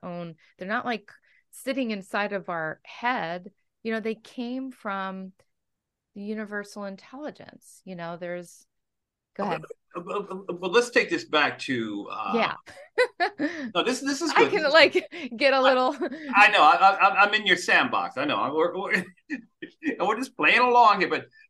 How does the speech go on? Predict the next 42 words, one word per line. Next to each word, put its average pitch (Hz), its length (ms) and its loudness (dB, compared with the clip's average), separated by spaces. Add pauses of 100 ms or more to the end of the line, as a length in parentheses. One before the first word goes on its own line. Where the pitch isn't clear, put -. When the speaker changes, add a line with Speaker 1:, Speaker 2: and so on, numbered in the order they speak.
Speaker 2:
but 170 140 4
I'm, 160 220 6
I'm, 151 260 2
I 156 160 2
really 151 360 2
am 117 180 0
fascinated. 107 540 -6 (200)
But 110 140 -2
I 120 120 0
gotta 139 200 2
ask 107 260 -2
you 95 80 -14
this, 101 280 -8 (100)
based 120 260 -4
on 113 80 -6
what 104 160 -10
you 110 140 -14
just 92 200 -10
shared. 147 340 -10 (720)
When 123 200 -8
you 262 180 4
start 120 420 0
getting 117 260 -6
into 92 240 -10
someone's 92 580 -6
subconscious - 800 -8
mind, 120 440 -4
you, - 180 -16 (200)
there's 269 240 -6
no 104 180 -10
telling 78 400 -10 (120)
what 143 340 -2
you're 92 100 -14
gonna 78 360 -14
find 80 320 -10
in 90 100 -20
there, 73 220 -20
right? 110 300 -2
I 101 80 -6
mean, 107 460 -8 (720)
you've 254 300 -6
got, 92 400 -2